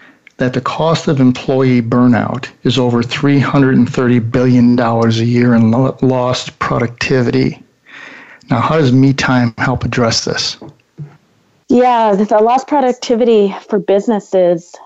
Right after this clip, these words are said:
Speaker 2: is, is monster. It's a monster problem. What we're addressing is the presenteeism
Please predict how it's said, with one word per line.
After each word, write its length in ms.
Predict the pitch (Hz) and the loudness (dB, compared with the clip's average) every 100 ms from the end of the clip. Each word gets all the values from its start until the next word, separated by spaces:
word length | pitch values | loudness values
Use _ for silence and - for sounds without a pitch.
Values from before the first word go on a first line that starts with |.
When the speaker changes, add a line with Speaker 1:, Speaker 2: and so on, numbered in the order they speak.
| - - | -12 -2
Speaker 2:
is, 340 | 180 170 - _ _ - | 0 0 -4 _ _ -6
is 140 | 156 | -2
monster. 440 | 156 165 233 - | 0 0 0 -2
It's 140 | 165 - | -4 0
a 60 | |
monster 340 | 170 170 185 175 | 2 2 0 -4
problem. 560 | - 175 180 165 156 - _ _ _ _ | -2 -2 0 0 -2 -6 _ _ _ _
What 240 | 208 226 - | -2 -2 -2
we're 300 | - 285 381 | 0 2 2
addressing 640 | 302 - 175 175 185 180 175 | 2 0 -2 -2 -2 0 0
is 240 | - 170 | -2 -2
the 80 | - | -4
presenteeism 1200 | 170 - 190 175 180 156 - 160 147 156 143 156 | -8 -4 -2 0 0 -2 0 0 0 -2 -4 -6